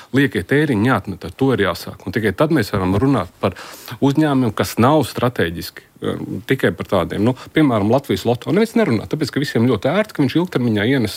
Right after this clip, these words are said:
ā, ienes naudu. A, kāpēc, ā, sabiedrībai mūsu valstī ar tādu biznesu būtu jānodarbojas? Finanšu ministrijas, ā, kapitāla sabiedrība, Latvijas Loto. Jā, viņi katru gadu maksā bil-, maksā nodokļus, tur ir valde ļoti labi apmaksāta,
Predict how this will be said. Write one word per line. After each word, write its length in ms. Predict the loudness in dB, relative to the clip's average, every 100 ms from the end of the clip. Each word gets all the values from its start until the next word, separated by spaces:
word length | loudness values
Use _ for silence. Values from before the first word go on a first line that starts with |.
| -2
ā, 140 | 0 2 0 2
ienes 300 | 2 2 2
naudu. 240 | 0 -2 -6
A, 80 | -6
kāpēc, 460 | -6 0 2 0 0 0
ā, 60 | 0 0 0 0 -2
sabiedrībai 600 | 0 2 4 2 0 0 -4 -10 -10 -2 0
mūsu 240 | 4 4
valstī 240 | 2 0
ar 80 | 0
tādu 380 | 2 2 0 0
biznesu 320 | 0 2 2
būtu 300 | 0 0 2
jānodarbojas? 480 | 2 0 -2 -2 0
Finanšu 340 | 2 2 4 2
ministrijas, 480 | 2 0 -2 -2 -4
ā, 80 | -4 -2 -2 -2 -2 -6 -16 -4
kapitāla 400 | -4 -2 -6 -2
sabiedrība, 540 | -2 0 -2 0 2 2
Latvijas 260 | 0 -2 -4
Loto. 180 | -2 0
Jā, 240 | 2 4
viņi 160 | 4 4
katru 160 | 0 2 2
gadu 160 | 2 2
maksā 240 | 0 -2 0
bil-, 300 | 0 0 -4 -16 -4
maksā 320 | 0 0 2
nodokļus, 560 | 2 2 2 -2 -4 -4
tur 160 | -2 2
ir 80 |
valde 320 | 2 2 0 -2
ļoti 240 | -2 -4
labi 160 | -2 0
apmaksāta, 480 | 0 0 -4 -6